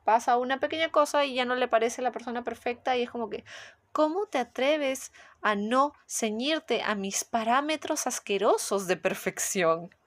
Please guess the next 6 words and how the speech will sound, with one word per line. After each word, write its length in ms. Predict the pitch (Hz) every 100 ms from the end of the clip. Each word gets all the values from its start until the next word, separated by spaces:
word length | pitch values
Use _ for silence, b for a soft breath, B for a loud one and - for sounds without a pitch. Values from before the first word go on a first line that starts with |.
| B B B B B B
Entonces 420 | 226 202 226 262
ya 100 | 247
no 60 | 247
me 60 | 262
interesas. 680 | 180 - - - - - _ _ _ _ _ _ _ _ _ _ _
Pero 720 | - 208 202 208 208 208 -